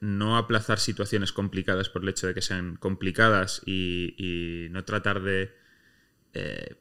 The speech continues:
porque a corto plazo genera menos impacto y da más paz, eh, evitar esa conversación, no hacerlo,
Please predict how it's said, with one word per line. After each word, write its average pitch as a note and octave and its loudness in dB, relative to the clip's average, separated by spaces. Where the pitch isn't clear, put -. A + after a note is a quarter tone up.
porque G2 0
a - 4
corto A2+ 2
plazo A#2+ 4
genera G#2+ 4
menos G#2 4
impacto G#2 2
y G2 0
da G2+ 4
más G#2 2
paz, G#2 4
eh, F#2 -2
evitar G2+ 2
esa G2 0
conversación, G2+ 0
no G2+ 0
hacerlo, A#2 4